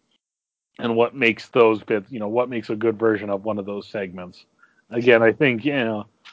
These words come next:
I think Muppet La-, you know, Muppet Labs and Swedish Chef segments are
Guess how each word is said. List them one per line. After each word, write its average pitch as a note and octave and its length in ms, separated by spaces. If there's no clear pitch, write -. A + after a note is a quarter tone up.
I C#3 140
think C#3 340
Muppet C3+ 400
La-, C#3+ 240
you F3+ 140
know, D#3 80
Muppet F3 320
Labs C#3+ 440
and A#2 180
Swedish C3+ 360
Chef C3 220
segments A#2 500
are C#3+ 180